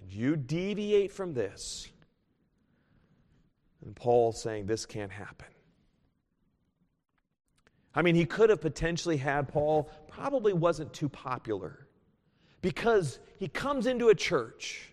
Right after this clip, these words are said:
these churches, and potentially he says, "James, there in aisle number three,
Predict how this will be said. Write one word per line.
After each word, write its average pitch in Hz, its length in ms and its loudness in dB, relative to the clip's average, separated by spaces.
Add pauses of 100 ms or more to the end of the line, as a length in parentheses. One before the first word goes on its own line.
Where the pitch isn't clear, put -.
(120)
these 143 160 -6
churches, - 680 0 (920)
and 131 400 2
potentially 143 960 0 (800)
he 156 600 8
says, 156 460 2 (1600)
"James, 160 640 10
there 240 300 10
in 208 80 8
aisle 277 360 8
number 269 280 6
three, 233 540 6